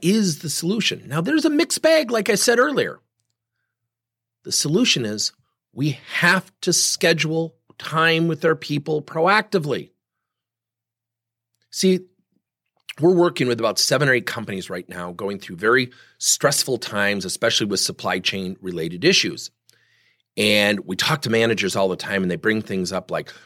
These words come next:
"Well, our desk is just filled. There's so much work and it's, the stack keeps growing." I said, "What do you talk to your employees about?" "Well, to try to mitigate, you know, as much of that risk with the work and, you know, try to decrease that stack." I said,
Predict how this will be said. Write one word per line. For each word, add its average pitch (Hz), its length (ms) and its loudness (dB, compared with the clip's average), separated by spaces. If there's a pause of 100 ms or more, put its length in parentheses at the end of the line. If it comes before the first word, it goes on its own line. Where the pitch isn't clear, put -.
"Well, 139 240 2
our 98 140 0
desk 135 360 0
is - 120 -6
just - 260 -8
filled. 139 300 4
There's 87 180 -8
so 170 180 2
much 117 220 -2
work 135 340 0
and 98 80 -10
it's, 85 180 -14 (280)
the - 80 -10
stack 175 380 2
keeps 107 260 -8
growing." 135 480 0 (840)
I - 40 -12
said, - 100 -6
"What 123 100 0
do 190 40 2
you 180 40 -2
talk 185 200 -2
to - 80 -4
your 151 80 -4
employees 135 280 -4
about?" - 200 -14 (240)
"Well, 175 300 6
to 117 180 0
try 135 320 0
to 143 80 4
mitigate, 131 540 2
you 110 160 -8
know, 104 120 -6
as 95 140 -8
much 139 260 -2
of 117 80 -2
that 120 220 -2
risk 143 340 0
with 104 140 -8
the 92 80 -12
work 135 400 0
and, 92 180 -8 (320)
you 92 80 -10
know, 95 60 -4
try 156 200 2
to 147 100 4
decrease 127 500 -2
that 95 200 -8
stack." - 520 0 (180)
I - 60 -20
said, 113 360 -6